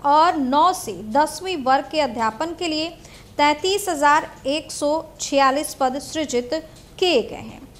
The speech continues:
बता दें कि राज्य में पहली बार इक्कीस हजार तीन सौ इक्यानवे सिपाही की एक साथ सीधी बहाली भी होने जा रही है। गृह विभाग से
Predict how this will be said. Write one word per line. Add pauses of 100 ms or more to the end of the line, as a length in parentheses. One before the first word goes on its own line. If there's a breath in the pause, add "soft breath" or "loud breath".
(560 soft breath)
बता
दें
कि
राज्य
में
पहली
बार (120)
इक्कीस
हजार (100)
तीन
सौ
इक्यानवे
सिपाही
की
एक
साथ
सीधी
बहाली
भी
होने
जा
रही
है।
गृह
विभाग
से